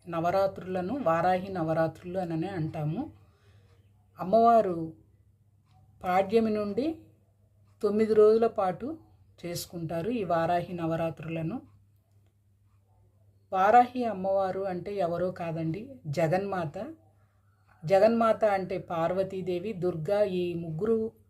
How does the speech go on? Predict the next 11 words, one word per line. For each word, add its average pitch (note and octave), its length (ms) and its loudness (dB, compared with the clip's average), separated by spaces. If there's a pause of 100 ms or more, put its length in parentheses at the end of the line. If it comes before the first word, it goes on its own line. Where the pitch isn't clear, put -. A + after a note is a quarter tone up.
(140)
అమ్మలను F#3+ 680 -6 (140)
కూడా F#3+ 460 -2
జగన్మాత E3+ 640 -2
అంటారు. D#3+ 560 -6 (720)
ఈ G#3+ 120 -2
జగన్మాత G3 960 2 (480)
దుష్ట F#3+ 320 -2
శిక్షణకై G3+ 720 -2
రక్తబీజుడు G3+ 880 -4 (800)
అనే E3+ 440 -2 (300)
రాక్షసుణ్ణి F3+ 880 -4